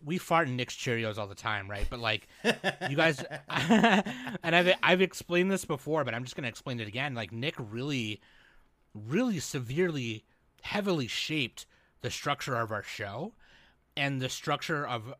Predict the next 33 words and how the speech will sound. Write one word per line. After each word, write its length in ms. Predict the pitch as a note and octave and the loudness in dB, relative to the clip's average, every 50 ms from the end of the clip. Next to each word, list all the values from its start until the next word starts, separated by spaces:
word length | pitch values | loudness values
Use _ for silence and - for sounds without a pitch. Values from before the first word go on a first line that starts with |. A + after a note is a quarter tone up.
| _ | _
our 140 | - A#2+ A#2+ | -4 -2 -2
technique 480 | A2+ - - C3 - - B2+ C3+ C3 - | -2 -2 -2 -2 -2 -2 -4 -4 -4 -4
and 100 | G#2+ G2 | -6 -4
how 180 | - B2+ A#2+ A#2 | -2 0 0 0
we're 100 | A#2 A2+ | -2 -4
supposed 300 | - - A2 G2+ - - | -8 -10 -12 -12 -12 -14
to 60 | G#2 | -14
do 180 | F#2+ G2+ G2 G2 | -14 -14 -14 -14
things. 480 | - - G2 - - - - - - _ _ _ - - - - - - - _ _ - | -14 -16 -16 -16 -18 -20 -20 -20 -20 _ _ _ -20 -20 -20 -20 -20 -20 -20 _ _ -6
And 120 | C#3 C#3+ | -4 -2
I 80 | C#3+ C#3 | -2 -2
think 180 | - F#3+ A3 A3+ | 0 -2 -2 -2
that's 120 | F#3+ - | -2 -4
because 380 | - D3 C3 - E3 D#3 C#3 B2 | -6 -6 -4 -2 -2 -2 -2 -4
he 240 | - - F#3 A3 G#3+ | -6 -4 -2 0 2
also 540 | F3+ C3+ B2+ - - B2 G#2+ G#2+ G#2 G#2 G#2+ | 2 2 0 0 -4 -4 -4 -4 -4 -6 -8
just 200 | A2+ A2+ - - | -8 -8 -8 -8
consumes 520 | - C3+ B2 - - - D3 C#3 B2 G#2+ | -6 -6 -8 -6 -6 -6 -4 -4 -4 -6
so 160 | - - A#2 A2 | -8 -8 -8 -8
many 180 | A2 G#2+ G#2 | -8 -10 -10
podcasts. 840 | - - A2 G#2 G#2 - - A2+ F#2 D#2 D#2+ - - - - - - _ _ _ _ _ _ _ _ _ _ _ _ _ _ _ _ _ _ _ _ _ _ _ _ _ - - - | -10 -8 -8 -8 -8 -10 -14 -14 -14 -14 -14 -16 -18 -18 -20 -20 -20 _ _ _ _ _ _ _ _ _ _ _ _ _ _ _ _ _ _ _ _ _ _ _ _ _ -10 -2 0
And 440 | F3+ F3+ F3 E3 D#3+ D#3+ D3+ - - _ _ _ _ _ _ _ _ _ | 2 4 4 4 2 0 -2 -6 -8 _ _ _ _ _ _ _ _ _
he 220 | - - - F#3 | -10 -4 0 0
has 100 | G#3 G3+ | 2 2
been 180 | F3+ G#3 G#3 G3 | 2 0 0 0
able 340 | C#3+ D3 D3 D3+ D3+ D#3+ D#3 | 0 0 0 0 0 0 -2
to 180 | - - D#3 C3+ | -2 -2 -4 -4
kind 300 | - - D3 C#3 C3 B2+ | -2 -2 -2 0 0 -2
of 140 | A#2 - - | -4 -6 -10
carve 540 | - - - C3 B2+ B2+ B2+ B2 A2+ A2+ | -8 -2 0 2 2 2 2 0 -2 -6
the 120 | A2+ A#2+ A2+ | -6 -6 -4
rough 260 | A2 A2+ A#2 - - - | -2 -2 -2 -4 -4 -6
edges 480 | A#2 A#2+ A2+ G#2+ A2+ A2 G2+ F#2+ - | -6 -4 -4 -4 -6 -8 -8 -10 -14